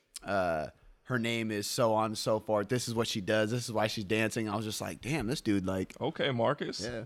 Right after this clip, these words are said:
Speaker 2: Yeah,
Speaker 1: I mean,
Speaker 2: see.
Speaker 1: I, I was curious too, so
Speaker 2: Yeah.
Speaker 1: I'm, I'm, he beat me to the punch. But
Speaker 2: <laughs>
Speaker 1: my point when the, in the email was kinda like,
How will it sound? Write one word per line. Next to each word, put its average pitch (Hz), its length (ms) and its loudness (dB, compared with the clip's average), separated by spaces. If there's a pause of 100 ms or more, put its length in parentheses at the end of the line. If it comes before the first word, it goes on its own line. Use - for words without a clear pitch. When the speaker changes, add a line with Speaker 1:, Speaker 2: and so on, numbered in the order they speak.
Speaker 2:
Yeah, - 140 0
Speaker 1:
I - 20 6
mean, 160 200 12
Speaker 2:
see. 127 60 4
Speaker 1:
I, 127 200 8
I 175 80 12
was 208 180 10
curious 139 360 6
too, 139 240 6
so 123 140 4
Speaker 2:
Yeah. 117 120 12
Speaker 1:
I'm, 113 160 8
I'm, 107 340 -2 (120)
he 139 140 -2
beat 131 200 4
me 123 80 0
to 127 120 -2
the 104 100 0
punch. 107 340 4
But 107 220 4 (280)
Speaker 2:
<laughs> - 320 -4
Speaker 1:
my 131 220 8
point 139 320 4
when 107 200 -2
the, 90 120 -4
in 117 60 0
the 110 200 0
email 117 280 4
was 104 100 -2
kinda 101 240 -2
like, 95 300 -2